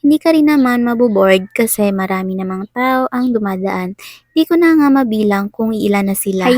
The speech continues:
sa inyo, di nila alam na sa vlog ko na sila. <laughs> Tapos, may umextra pa talaga. "Hi kuya, may kachat ka pa dyan ha?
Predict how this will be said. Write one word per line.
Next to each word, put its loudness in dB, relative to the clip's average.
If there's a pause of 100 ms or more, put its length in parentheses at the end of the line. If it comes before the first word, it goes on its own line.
sa -2
inyo, 2
di -2
nila 0
alam 0
na 0
sa 2
vlog 2
ko 0
na 2
sila. 0 (320)
<laughs> -12
Tapos, 2
may 2
umextra 0
pa -2
talaga. -2 (240)
"Hi 0
kuya, 0
may 0
kachat -4
ka -4
pa -2
dyan 0
ha? -6